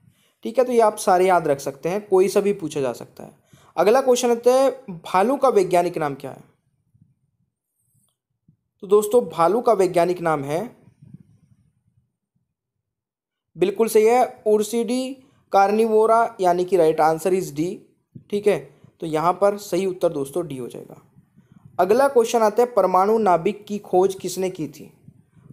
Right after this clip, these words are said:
परमाणु नाभिक की खोज, जल्दी बताइए दोस्तों, परमाणु नाभिक की खोज की थी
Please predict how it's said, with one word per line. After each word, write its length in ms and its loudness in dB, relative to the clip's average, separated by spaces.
परमाणु 420 0
नाभिक 340 -2
की 120 -14
खोज, 280 -10
जल्दी 260 -4
बताइए 320 -8
दोस्तों, 280 2
परमाणु 560 2
नाभिक 420 0
की 120 -10
खोज 300 0
की 200 -10
थी 220 -6